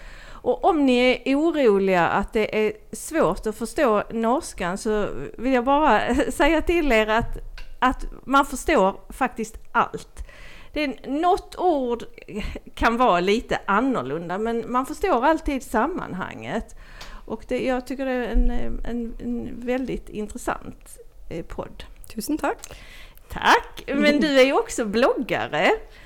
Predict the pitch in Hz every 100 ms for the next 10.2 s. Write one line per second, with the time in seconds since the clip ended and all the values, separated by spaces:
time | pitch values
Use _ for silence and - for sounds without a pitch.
0 | - 262 - - 254 226 233 214 285 262
1 | 240 226 220 208 208 - 214 196 214 240
2 | 277 240 240 185 180 - - - - -
3 | - - 254 233 196 202 180 175 175 180
4 | 180 247 370 185 180 165 196 - - 202
5 | - 247 311 269 180 190 - 208 208 196
6 | 196 - 226 359 392 - - - - -
7 | - - - - 226 233 - - 330 277
8 | 233 226 254 - - - - - 302 -
9 | 311 370 311 294 269 349 262 262 - 269
10 | 269 269